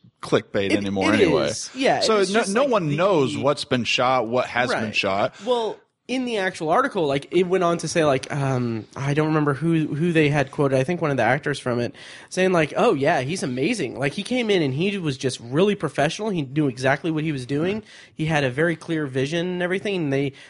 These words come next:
Speaker 2: that's why they ended up shooting so much." It's just like, is this, like, our
Speaker 1: Yeah.
Speaker 2: culture now that, like, we need to have, like, this clickbait, like, "Oh,
Speaker 1: Well,
Speaker 2: this movie's gonna be a
Speaker 1: if you'll
Speaker 2: disaster"?
Speaker 1: remember, they, the same <clears throat> rumors are coming out with Rogue One, which, by the
Speaker 2: Yeah.
Speaker 1: way, the, uh, gross was one,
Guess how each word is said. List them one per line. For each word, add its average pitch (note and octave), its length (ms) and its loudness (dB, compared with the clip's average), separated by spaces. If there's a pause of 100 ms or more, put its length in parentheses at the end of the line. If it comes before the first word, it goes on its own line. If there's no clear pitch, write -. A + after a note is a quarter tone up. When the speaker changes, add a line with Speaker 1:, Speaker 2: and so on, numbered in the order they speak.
(120)
Speaker 2:
that's D3+ 260 2
why B2+ 200 -2
they C3+ 200 2
ended C3+ 220 0
up B2+ 80 -2
shooting - 280 -4
so D3+ 200 -4
much." A3 180 0
It's A3 140 -4
just B3+ 180 -4
like, F#3 240 0 (320)
is F3+ 180 4
this, B3 240 -2
like, A3+ 320 -2
our F#3 200 4
Speaker 1:
Yeah. E3+ 80 2
Speaker 2:
culture G3 440 0
now A3 200 0
that, E3 140 0
like, C#3+ 220 2
we E3 140 0
need D#3+ 360 2
to D3+ 100 -2
have, D3 300 2
like, C#3 160 -2
this C3+ 140 -4
clickbait, C#3+ 520 -2
like, A#2+ 220 -2 (180)
"Oh, - 80 -16
Speaker 1:
Well, G#3 220 6
Speaker 2:
this D#3 180 0
movie's C#3 220 0
gonna C3 120 -4
be C#3 140 -4
a - 20 2
Speaker 1:
if G3 140 0
you'll B3 100 -2
Speaker 2:
disaster"? G#3 120 0
Speaker 1:
remember, F#3+ 360 0
they, E3+ 280 0
the C#3+ 180 -2
same F#3 340 0
<clears throat> G#2 300 -8
rumors C#3+ 400 2
are B2 80 2
coming C3+ 200 2
out A#2 120 4
with A2 100 0
Rogue A#2 240 2
One, B2 240 2
which, A2+ 220 0
by B2 120 4
the A#2+ 60 2
Speaker 2:
Yeah. A#2+ 80 4
Speaker 1:
way, B2 200 4
the, A2+ 380 2
uh, G#2+ 220 4
gross D3 400 0
was B2 160 0
one, C#3+ 320 0